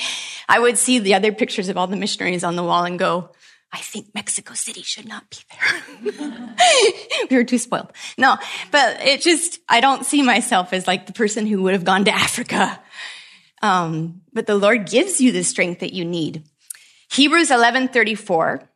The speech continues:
Hebrews eleven thirty-four, we were memorizing that, says that those who had faith in God were made strong from weakness. Made strong from weakness. If any of us are able to serve, it is only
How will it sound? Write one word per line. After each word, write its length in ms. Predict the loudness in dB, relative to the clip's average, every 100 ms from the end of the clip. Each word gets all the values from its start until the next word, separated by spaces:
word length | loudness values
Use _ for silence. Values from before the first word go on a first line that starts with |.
| _ _ _ -6
Hebrews 300 | -2 0 2
eleven 260 | 2 2
thirty-four, 420 | 0 -2 -2 0
we 120 | 2 2
were 80 |
memorizing 600 | 0 -2 0 -2 -2 -4
that, 220 | -4 -4 -2
says 480 | 2 4 4 0
that 260 | -2 -2 0
those 340 | 4 4 2
who 120 | 0 0
had 280 | 0 -2
faith 420 | -2 0 0 0 -6
in 280 | -4 -2
God 500 | 0 2 2 2 -2 -6 _ _ _ _ _ _ -4
were 260 | 0 2
made 680 | 0 0 2 2 0 -4 -6
strong 840 | -4 -4 -4 -2 0 0 -4 -10 -14 _ _
from 280 | -6 -2 0
weakness. 640 | 0 -4 -10 -8 -6 -6 -10 _ _ _ _ -4
Made 360 | 2 4 2 0
strong 520 | -4 0 2 2 -2
from 260 | -6 -4
weakness. 420 | -4 -6 -6 -4 -4
If 180 | -4 -4
any 300 | -2 2 2
of 120 | 2 2
us 220 | 0 0
are 100 | 0
able 300 | 0 -2 -4
to 160 | -4 -8
serve, 380 | -6 -4 -4
it 100 | -4
is 220 | -4 -6 -6
only 420 | -6 -4 -6 -8